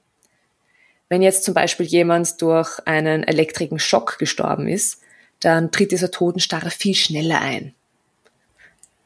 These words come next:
Umgekehrt versteifen Menschen auch schneller, wenn die Umgebungstemperatur unter null Grad Celsius liegt. Da frieren einfach Körperflüssigkeiten und Körperfett ein. Und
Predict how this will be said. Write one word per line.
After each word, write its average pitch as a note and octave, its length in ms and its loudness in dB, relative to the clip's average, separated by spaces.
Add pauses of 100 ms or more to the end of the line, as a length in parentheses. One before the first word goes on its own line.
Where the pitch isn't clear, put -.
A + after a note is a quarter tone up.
(380)
Umgekehrt B3 640 0
versteifen D#3+ 540 0
Menschen G#3 340 -2
auch F#3 120 -6
schneller, E3 380 0
wenn F3 100 0
die E3 100 -4
Umgebungstemperatur F3+ 1400 -2
unter C#4+ 380 -2
null A3+ 260 2
Grad F#3+ 300 -2
Celsius - 640 2
liegt. - 420 -10 (880)
Da - 80 -6
frieren G3+ 320 2
einfach - 300 -4
Körperflüssigkeiten G#3 960 0
und E3+ 80 -8
Körperfett - 580 -4
ein. - 300 -6 (1500)
Und E3+ 140 -8